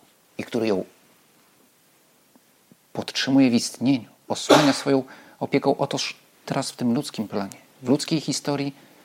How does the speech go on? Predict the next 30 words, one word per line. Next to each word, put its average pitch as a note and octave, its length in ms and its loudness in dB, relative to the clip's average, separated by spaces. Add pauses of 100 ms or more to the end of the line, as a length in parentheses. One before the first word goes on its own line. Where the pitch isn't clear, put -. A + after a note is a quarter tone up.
(160)
tego G2+ 240 0
Boga, C3 280 8
który - 180 -8
stał C3 220 -4
się B2 120 -6
człowiekiem, A#2 560 -2 (840)
Jezusa G#2 400 -2
Chrystusa, - 500 -2
drugą A2+ 320 -2
osobę A2 240 -4
boską. G#2+ 380 -6 (480)
Otóż - 240 -12
teraz C#3 300 -4
Maryja C3+ 360 0 (580)
ma B2 100 -2
za B2 120 2
zadanie A#2+ 460 2 (320)
opiekować - 500 -4
się. - 220 -8 (480)
Opiekować - 440 -6
się - 120 0
Tobą, A2 280 -6
Panie - 320 -12
Jezu. - 200 -20 (2500)
I D3 60 -6
widzimy, D#3+ 320 2
jak - 100 -6
się C3+ 100 -4
Tobą B2+ 160 0
opiekuje. A#2 480 2